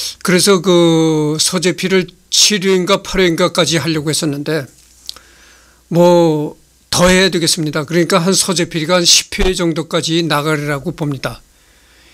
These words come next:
이 나무 위키에 없는 얘기들이 위키백과에 또 올라와 있어요.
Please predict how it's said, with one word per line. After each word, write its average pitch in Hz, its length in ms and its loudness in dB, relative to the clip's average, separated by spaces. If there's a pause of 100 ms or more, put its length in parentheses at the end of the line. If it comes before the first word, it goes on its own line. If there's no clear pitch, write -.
(140)
이 175 340 2 (100)
나무 175 320 0
위키에 190 460 0
없는 180 460 2
얘기들이 175 560 0
위키백과에 175 1040 -2
또 156 220 -4
올라와 151 380 -2
있어요. 139 400 -4